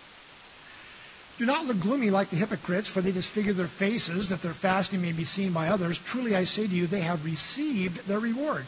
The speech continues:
But when you fast, anoint your head and wash your face, that your fasting may not be seen by others, but your Father who is in secret,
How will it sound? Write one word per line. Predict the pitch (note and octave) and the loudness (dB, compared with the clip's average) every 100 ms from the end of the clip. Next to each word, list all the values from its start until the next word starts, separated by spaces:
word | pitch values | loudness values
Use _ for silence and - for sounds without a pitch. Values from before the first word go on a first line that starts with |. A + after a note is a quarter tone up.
| - - - | -10 -14 -2
But | F3 G#3 F#3 - - F3+ | 4 4 2 -8 -4 0
when | C#4 E4 E4+ D#4 - F#3+ | 0 0 -2 -4 -4 0
you | A3+ G#3 | 2 2
fast, | - B3 - - B2 F#3+ - - - - - - - | 0 -2 -2 -2 -4 -2 -4 -8 -20 -20 -20 -10 -2
anoint | F#3+ B3+ C#4+ | 2 2 0
your | B3+ | -2
head | F3 F3 G#3 | 2 2 2
and | F#3 | 2
wash | D3 F#3+ - | 2 2 0
your | C4 | -2
face, | - D#3+ A3 - - - - - - - - - - - F#3 | -2 0 2 0 -2 -10 -20 -20 -20 -18 -20 -20 -20 -10 0
that | G3+ G3+ | 2 2
your | G3+ F#3 | 0 0
fasting | G#3+ A#3+ B3+ A#3+ | 0 0 0 0
may | G#3 | 2
not | G#3 F#3+ | 2 0
be | F3+ | -2
seen | - A3+ | 0 2
by | F3+ F3 | 2 2
others, | A#3 A#3 G3 | 2 4 2
but | - F#3 | 0 0
your | G#3+ | -2
Father | D3+ - G3+ B3+ A3+ | -2 -2 -2 0 2
who | F3+ F#3+ | 4 4
is | E3 | 2
in | D#3+ | -2
secret, | - C#4 - D#3+ | -2 -2 -2 -2